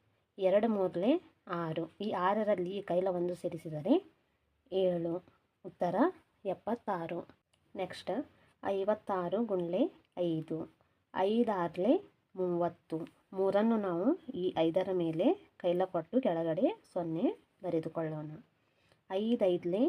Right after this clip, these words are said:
ಇಪ್ಪತ್ತೈದು. ಈ ಇಪ್ಪತ್ತೈದರಲ್ಲಿ ಈ ಕೈಲ ಮೂರು ಸೇರಿಸಿದರೆ ಇಪ್ಪತ್ತೆಂಟು. ಉತ್ತರ ಎರಡು ನೂರ ಎಂಬತ್ತು.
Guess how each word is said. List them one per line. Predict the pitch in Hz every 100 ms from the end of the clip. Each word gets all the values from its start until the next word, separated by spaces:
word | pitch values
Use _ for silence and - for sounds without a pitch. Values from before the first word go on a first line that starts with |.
| 381 - 170
ಇಪ್ಪತ್ತೈದು. | - 190 190 180 165 165 165 -
ಈ | 226
ಇಪ್ಪತ್ತೈದರಲ್ಲಿ | 190 - 214 - 202 202 196 180 165 240 320 - _ _ _ -
ಈ | 208 -
ಕೈಲ | 196 214 214 190
ಮೂರು | 196 202 -
ಸೇರಿಸಿದರೆ | 175 165 175 160 180 330 - _ _ _ - 180
ಇಪ್ಪತ್ತೆಂಟು. | - 226 269 - 175 160 - 160 165 - 185
ಉತ್ತರ | 175 - 170 180 339 370 - 185
ಎರಡು | 180 196 196
ನೂರ | 175 185 349 - _ 202 175
ಎಂಬತ್ತು. | 165 160 - -